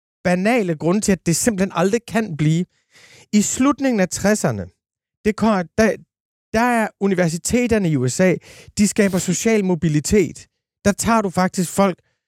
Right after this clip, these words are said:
som kommer fra ikke-akademisk baggrund, giver dem en vej ind i middelklassen gennem universiteterne. Og det vil sige, at universiteterne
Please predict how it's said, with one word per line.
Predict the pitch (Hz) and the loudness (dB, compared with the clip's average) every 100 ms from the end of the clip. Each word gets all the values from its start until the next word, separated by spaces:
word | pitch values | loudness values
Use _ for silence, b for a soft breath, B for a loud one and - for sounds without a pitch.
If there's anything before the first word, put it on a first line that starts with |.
| _ _ - | _ _ -10
som | - 180 - | -6 -6 -2
kommer | 156 135 | -2 -2
fra | 139 _ | -8 _
ikke-akademisk | 226 247 254 190 175 208 185 - | -2 0 0 0 0 0 0 0
baggrund, | 185 202 202 190 - | 0 0 -2 -4 0
giver | 226 | 2
dem | 202 175 | 2 0
en | 165 147 | -2 -2
vej | 190 214 - - | 0 0 -2 -2
ind | 214 196 | 0 2
i | |
middelklassen | 175 190 202 139 131 120 113 104 - _ _ _ _ _ - | 2 2 2 0 0 -2 -2 -10 -18 _ _ _ _ _ 0
gennem | 220 180 - | 2 0 -2
universiteterne. | 160 139 135 135 - 185 160 113 123 | 0 2 0 -2 0 2 2 -2 -4
Og | 139 | -2
det | 226 | 0
vil | 240 | 0
sige, | - 233 | 0 -2
at | 240 | 0
universiteterne | 202 185 160 135 156 - 240 226 190 131 | 0 2 0 -2 -6 -2 0 2 0 -2